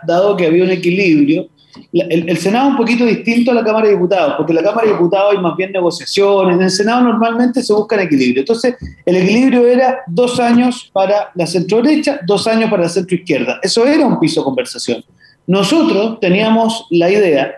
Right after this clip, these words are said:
de que era importante que fuera la centro-derecha la que estuviera en la presidencia del Senado el primer año, porque nos parece que en el contexto de la Convención Constitucional hacía sentido que en el Senado al menos hubiese una visión distinta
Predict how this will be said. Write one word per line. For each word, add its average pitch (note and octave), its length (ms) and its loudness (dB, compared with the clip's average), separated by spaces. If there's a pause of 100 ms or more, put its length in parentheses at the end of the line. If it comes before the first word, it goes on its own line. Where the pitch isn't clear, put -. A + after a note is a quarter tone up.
(320)
de C#3 120 -2
que D3 80 0
era E3+ 100 2
importante F3+ 600 -2
que F3+ 100 -2
fuera F3 220 0
la D#3 100 0
centro-derecha E3 720 0
la F#3 100 -2
que E3 140 -2
estuviera E3 320 2
en F3 80 0
la E3 80 0
presidencia D#3+ 480 -2
del D#3+ 60 -4
Senado D#3+ 340 -2
el E3 120 -2
primer E3 280 0
año, D#3+ 300 -2 (400)
porque D3 240 0
nos D#3 140 2
parece G#3+ 520 0
que D#3+ 80 -2
en D3 60 2
el B2+ 120 0
contexto D#3+ 460 -2
de F#3 80 0
la F3 60 0
Convención D#3 320 0
Constitucional A3 640 -2 (320)
hacía F#3 340 -2
sentido G3+ 720 0
que F#3+ 340 -2
en E3 140 2
el D#3 80 0
Senado G3 420 0
al F#3+ 160 0
menos G3 320 0
hubiese F3+ 320 0
una E3+ 140 0
visión E3+ 340 0
distinta F#3 560 -2